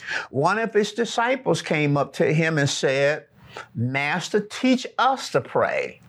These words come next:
Teach us to pray," as John taught his disciples to pray. And then Jesus said in the Luke account, Luke chapter eleven,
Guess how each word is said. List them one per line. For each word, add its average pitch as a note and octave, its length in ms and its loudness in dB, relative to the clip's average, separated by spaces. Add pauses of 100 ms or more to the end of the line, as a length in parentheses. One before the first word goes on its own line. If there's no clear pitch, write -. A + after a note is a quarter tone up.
(160)
Teach - 440 2 (120)
us F3 300 0
to A#2 140 -2
pray," F#2+ 640 0 (120)
as C3+ 180 -2
John C3+ 400 0
taught B2 340 -2
his F3 220 0
disciples A#2+ 640 -2
to A2 100 -4
pray. G#2+ 420 -2 (760)
And D3 180 -2
then B3 340 2
Jesus G3 720 0
said C3+ 420 2
in C#3+ 220 0
the C3+ 80 4
Luke E3+ 400 2
account, B2+ 540 0
Luke C3+ 260 0
chapter F#3+ 460 0
eleven, C#3+ 520 0